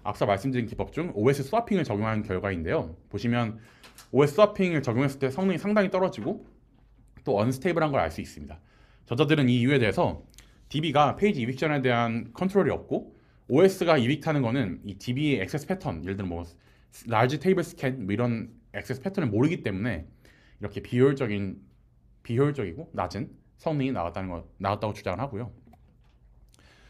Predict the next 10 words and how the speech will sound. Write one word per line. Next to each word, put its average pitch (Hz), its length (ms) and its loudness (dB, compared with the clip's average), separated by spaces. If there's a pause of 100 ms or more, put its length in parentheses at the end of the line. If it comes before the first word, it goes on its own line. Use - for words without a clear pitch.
(240)
다음은 156 320 6
마이크로벤치로 170 580 4
포인트 226 260 0
룩업인 113 680 -4
결과입니다. 98 520 -2
모두 143 360 4
현재 143 220 0
아웃 107 180 4
오브 156 120 2
메모리 110 580 -2